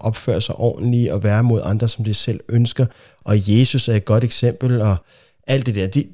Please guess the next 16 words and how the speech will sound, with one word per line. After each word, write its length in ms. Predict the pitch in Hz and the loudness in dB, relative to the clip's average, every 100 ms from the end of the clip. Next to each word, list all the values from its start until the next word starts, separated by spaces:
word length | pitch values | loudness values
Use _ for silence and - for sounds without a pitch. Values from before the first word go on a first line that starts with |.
| - | -2
de, 100 | 127 | 2
de 160 | 147 | 4
ligesom 240 | 151 175 180 | 4 4 4
kommer 240 | 160 131 | 6 8
jo 60 | 151 | 6
ikke 160 | 170 | 4
ind 220 | 170 170 | 0 0
på 120 | - 147 | 2 2
de 240 | 151 147 | 6 6
her 280 | 123 139 123 | 8 6 4
grimme 460 | - 120 147 180 - - | 4 4 4 4 0 -8
sider 480 | - - 117 117 123 117 - - - - | -6 2 6 6 6 2 -8 -20 -20 -2
af 120 | 117 | 2
indoktrinering, 800 | 120 120 113 107 - 113 98 104 101 | 4 4 4 2 2 2 2 0 0
hvor 140 | 104 | 0
de 300 | 104 104 95 | 2 0 0